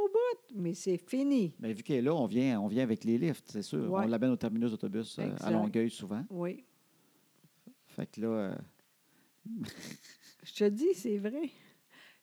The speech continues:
Speaker 1: Je pense que je niaise, hein? Regarde bien ça.
Speaker 2: Je sais pas.
Speaker 1: J'ai écrit la date.
Speaker 2: T'as écrit la date?
Speaker 1: Exact. Oui, oui, je suis
Speaker 2: Ouais.
Speaker 1: écœurée, là. C'est,
Speaker 2: Mais,
Speaker 1: c'est
Speaker 2: euh,
Speaker 1: fini.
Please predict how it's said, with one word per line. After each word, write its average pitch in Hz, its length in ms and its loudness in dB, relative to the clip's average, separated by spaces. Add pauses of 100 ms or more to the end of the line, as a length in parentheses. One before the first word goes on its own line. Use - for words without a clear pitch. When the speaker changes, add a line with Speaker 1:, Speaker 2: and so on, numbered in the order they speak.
(120)
Speaker 1:
Je - 100 -10
pense 190 340 -2
que 185 180 0
je 170 160 0
niaise, 185 580 0
hein? 214 100 -2
Regarde 185 320 0
bien 190 200 2
ça. 196 220 -6 (540)
Speaker 2:
Je 107 200 -2
sais 113 200 0
pas. 127 260 0 (760)
Speaker 1:
J'ai 208 220 -4
écrit 196 300 -8
la 170 220 -4
date. 180 360 -6 (260)
Speaker 2:
T'as 120 120 -4
écrit - 380 0
la 123 180 -6
date? 113 260 -8 (160)
Speaker 1:
Exact. 190 540 -4
Oui, 214 80 -8 (120)
oui, 302 160 -2
je - 60 -10
suis 214 120 -4
Speaker 2:
Ouais. 269 240 -2
Speaker 1:
écœurée, 220 560 -4
là. 180 160 -8
C'est, - 120 -4
Speaker 2:
Mais, 233 220 4
Speaker 1:
c'est 208 60 2
Speaker 2:
euh, - 140 -4
Speaker 1:
fini. 202 140 -8